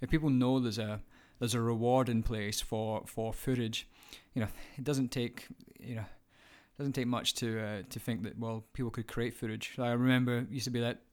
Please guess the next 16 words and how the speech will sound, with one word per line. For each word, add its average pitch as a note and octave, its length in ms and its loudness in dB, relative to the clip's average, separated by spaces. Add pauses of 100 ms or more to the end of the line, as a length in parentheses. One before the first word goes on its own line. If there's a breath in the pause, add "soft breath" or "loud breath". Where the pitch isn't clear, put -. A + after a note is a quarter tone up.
(160)
T B2 120 0
V A#2+ 140 0
show A2+ 380 -4 (340)
back A#2+ 160 -2
in B2+ 80 -2
the A#2 60 2
U A#2 120 0
K, A#2+ 260 -4
might B2+ 160 0
have G#2+ 60 -4
been B2 120 0
in A#2 100 2
Australia, A#2+ 400 0 (640)
You've B2 180 2
Been A#2+ 160 4
Framed, C3 400 2